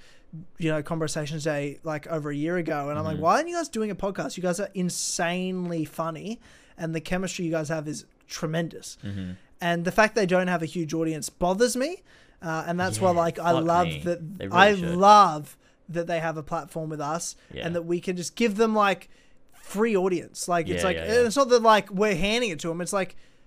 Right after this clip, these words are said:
Speaker 1: we believe that you should have these people listening, and we, and t-, we're telling our audience, "Guys, you should be listening to these guys. They're fucking entertaining."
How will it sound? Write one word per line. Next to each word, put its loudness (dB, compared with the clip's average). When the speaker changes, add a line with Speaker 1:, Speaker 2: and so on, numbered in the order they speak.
Speaker 1:
we -2
believe 0
that -2
you -6
should -8
have 0
these -4
people -6
listening, -8
and -10
we, -4
and -6
t-, -16
we're 2
telling -2
our -2
audience, -4
"Guys, 0
you -4
should 0
be 2
listening 2
to 0
these 2
guys. -8
They're -6
fucking -2
entertaining." -8